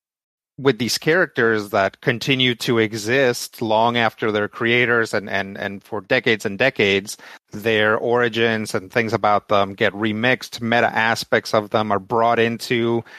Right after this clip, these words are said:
the actual continuity of things.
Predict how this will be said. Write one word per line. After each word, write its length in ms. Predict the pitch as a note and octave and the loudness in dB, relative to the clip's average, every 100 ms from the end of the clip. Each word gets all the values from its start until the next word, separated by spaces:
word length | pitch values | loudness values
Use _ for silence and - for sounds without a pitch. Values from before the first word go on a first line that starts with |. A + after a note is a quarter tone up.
| - _ | -20 _
the 140 | A#2+ | 0
actual 520 | A#2 A#2 - B2 A2+ A2 | 0 0 0 0 2 0
continuity 800 | - B2 A2+ A2+ A#2 A#2 A2+ A#2 | 0 0 0 0 2 2 2 0
of 120 | G#2 | 0
things. 800 | - A#2 A2 G#2+ A2 A2 - | -2 0 2 -2 -4 -6 -8